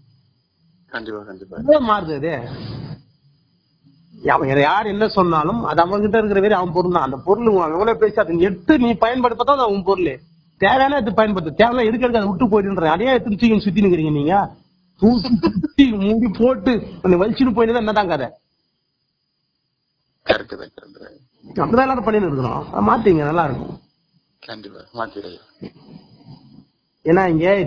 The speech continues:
Speaker 2: இங்க ஒரே ஒரு விஷயம் நடக்குது. இந்த இயற்கையோட ஒரே ஒரு விஷயம் என்னன்னா, எல்லாரும் இருந்தாலும் அந்த இயற்கையில ஒரு விஷயம் மட்டும் என்ன பண்ணா, நம்மள ஒரு முரண்போக்குல வச்சுக்கினே இருக்கும்.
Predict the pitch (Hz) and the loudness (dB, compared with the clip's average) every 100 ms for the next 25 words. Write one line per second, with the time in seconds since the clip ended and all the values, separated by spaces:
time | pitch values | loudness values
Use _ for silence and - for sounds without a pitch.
0 | - - 180 156 151 175 220 196 208 185 | -6 -6 0 2 4 2 0 -2 -2 0
1 | 151 131 123 117 117 156 190 - 196 165 | -2 -2 -4 -2 -2 -2 -2 2 2 2
2 | 151 165 156 156 135 120 131 160 - _ | 2 0 -2 -2 -2 -4 -6 -8 -10 _
3 | _ 120 131 160 180 202 214 170 156 156 | _ -8 -2 0 0 2 0 2 0 0
4 | 127 110 156 - _ _ _ _ _ - | -2 -2 -4 -6 _ _ _ _ _ -20
5 | - _ 165 165 170 208 - 233 208 175 | -20 _ 0 2 4 0 2 2 2 -2
6 | 170 208 180 170 175 170 175 196 156 143 | -2 0 2 2 0 0 0 0 0 0
7 | 160 196 185 170 175 156 131 160 160 147 | 0 0 0 0 0 0 0 2 2 2
8 | 127 | -4